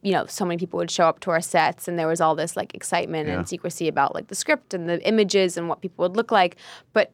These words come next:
Speaker 1: to no extent that he's going through. Um, and I'm so excited for him. I think no one's more deserving, and he's so, um, phenomenal as an actor, and he's just such a fun guy. So
Speaker 2: Did I hear correctly? Were you one of those, uh, uh, privileged that got to at least meet with J J for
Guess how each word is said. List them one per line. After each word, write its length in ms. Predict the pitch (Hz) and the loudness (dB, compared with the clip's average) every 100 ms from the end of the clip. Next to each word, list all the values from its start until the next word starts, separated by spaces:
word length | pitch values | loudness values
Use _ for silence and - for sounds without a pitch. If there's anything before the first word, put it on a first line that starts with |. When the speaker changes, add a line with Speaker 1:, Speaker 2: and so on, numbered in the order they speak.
| _ | _
Speaker 1:
to 100 | - | -2
no 420 | 214 208 220 233 196 | 0 4 6 8 6
extent 500 | 170 - 180 165 170 | 2 -4 -2 -2 -4
that 100 | 165 | -8
he's 360 | - 170 175 | -6 -6 -2
going 280 | 208 208 214 | 2 2 0
through. 380 | - 240 247 247 - - - | -2 0 2 0 -4 -16 0
Um, 320 | 190 180 170 - | 4 4 2 0
and 160 | 196 196 | 0 2
I'm 320 | 202 202 180 | 2 0 -4
so 400 | - - 180 160 | -6 -2 0 0
excited 560 | 147 - 175 175 175 - _ - | -2 -2 -2 -2 -6 -14 _ -4
for 180 | - | -2
him. 400 | 175 190 185 175 | 2 2 4 2
I 100 | 170 | -2
think 320 | 170 175 175 185 | -2 -6 -6 -2
no 160 | 170 | 0
one's 260 | 165 165 - | 0 -2 -4
more 140 | 185 | -6
deserving, 560 | 180 170 160 165 165 165 | -4 0 0 2 -2 -2
and 240 | 156 156 | -4 -6
he's 300 | 180 175 160 | -6 -4 -4
so, 360 | - 160 151 - - | -2 0 0 -2 0
um, 440 | - - - - | 0 0 -6 -12
phenomenal 460 | - 170 151 143 170 | -6 -4 -2 -4 -6
as 100 | 175 | -4
an 80 | |
actor, 400 | 143 - - 92 | -2 -2 -4 -4
and 260 | 92 - 175 | -4 -6 -8
he's 180 | 190 185 | -6 -6
just 140 | 185 | -8
such 140 | - - | -10 -12
a 60 | |
fun 280 | - - - | -8 -6 -4
guy. 340 | 85 - - 180 | -2 0 -2 -6
So 140 | - - - - | -10 -10 -12 -4
Speaker 2:
Did 140 | 120 | 0
I 80 | 120 | 0
hear 140 | 131 | -2
correctly? 300 | 135 131 120 | -4 -2 0
Were 140 | 123 117 | 2 4
you 120 | 113 | 4
one 140 | 113 | 2
of 100 | 113 | 2
those, 380 | 113 110 107 - | 2 2 2 -2
uh, 220 | 85 104 - - - | 2 2 0 -10 -4
uh, 140 | 90 | -2
privileged 400 | 92 113 104 101 | 0 0 0 0
that 80 | 101 | 0
got 180 | 104 98 | 0 0
to 140 | 101 | 0
at 80 | 90 | 0
least 180 | 98 - | 0 -2
meet 160 | 95 - | -4 -2
with 80 | |
J 200 | 98 110 | 0 2
J 200 | 110 120 | 2 2
for 560 | 117 - 127 127 123 | 0 0 2 4 2